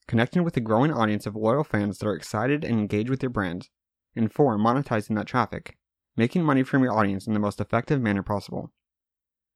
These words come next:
While each one of these are incredibly important, it doesn't help you to be only great at one of them. All four need to be done correctly in order for things to really work out for you, which is why each section is covered in so much detail.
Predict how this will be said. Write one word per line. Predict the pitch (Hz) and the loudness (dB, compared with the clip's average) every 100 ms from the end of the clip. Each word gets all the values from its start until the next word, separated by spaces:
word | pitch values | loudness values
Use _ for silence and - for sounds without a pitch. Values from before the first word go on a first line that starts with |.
| _ - | _ -4
While | 110 | 0
each | 170 185 | 2 4
one | 208 | 4
of | 180 | 4
these | 147 | 2
are | 123 | 2
incredibly | 107 - 135 175 | 0 0 0 0
important, | 160 - 104 101 - | 0 -2 -2 -4 -6
it | - | -4
doesn't | 120 131 151 | 0 0 2
help | 160 135 | 0 0
you | 120 | 0
to | |
be | 110 | 0
only | 101 113 | 2 0
great | 107 98 | 2 -2
at | - | 0
one | 110 | -2
of | 92 | -2
them. | 92 - - _ _ _ _ _ _ | -6 -10 -16 _ _ _ _ _ _
All | 127 170 | 2 2
four | - 175 | 2 0
need | 143 120 | 2 2
to | 135 | 2
be | |
done | 135 147 | 2 0
correctly | 139 131 120 - 101 | 0 -2 -4 -4 -4
in | 98 | 0
order | 120 151 | 0 0
for | 180 | -2
things | - 117 | 0 0
to | - | 0
really | 107 117 | 0 2
work | 123 110 | 0 0
out | 113 110 | -2 -4
for | |
you, | - - 170 _ _ | -8 -10 -16 _ _
which | - 117 | -4 -2
is | 113 107 | 0 4
why | 123 | 4
each | 170 165 | 4 -2
section | - 113 - | -2 -2 -4
is | 104 | -6
covered | - 135 107 | -2 -2 -2
in | 104 | -2
so | - | -2
much | 127 131 | -2 -2
detail. | - 101 107 - | -4 -6 -8 -12